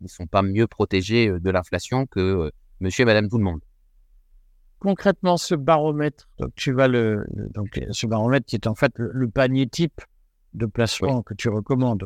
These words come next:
Speaker 2: pour une vie, tu vas le mettre à jour tous les combien de temps et est-ce que c'est un document que tu vas suivre dans le temps pour accompagner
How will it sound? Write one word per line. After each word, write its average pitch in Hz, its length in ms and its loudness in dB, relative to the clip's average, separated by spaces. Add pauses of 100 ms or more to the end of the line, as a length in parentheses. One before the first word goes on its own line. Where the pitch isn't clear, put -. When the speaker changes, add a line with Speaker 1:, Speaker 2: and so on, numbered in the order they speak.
Speaker 2:
pour 104 140 -8
une 101 140 -6
vie, 156 160 -4 (560)
tu - 160 -4
vas 139 120 4
le 139 100 2
mettre 156 300 -2
à 139 100 2
jour 156 260 -2 (100)
tous - 140 -2
les 175 120 4
combien 139 340 2
de 131 40 -2
temps 185 360 2
et 139 260 0 (120)
est-ce 120 200 0
que 147 100 -4
c'est - 200 -6 (340)
un 110 140 0
document 123 440 0
que - 60 -16
tu 113 140 -2
vas 110 60 0
suivre 131 440 -2
dans 110 140 -2
le 101 60 -6
temps 143 220 -2
pour 127 220 -10
accompagner 143 800 0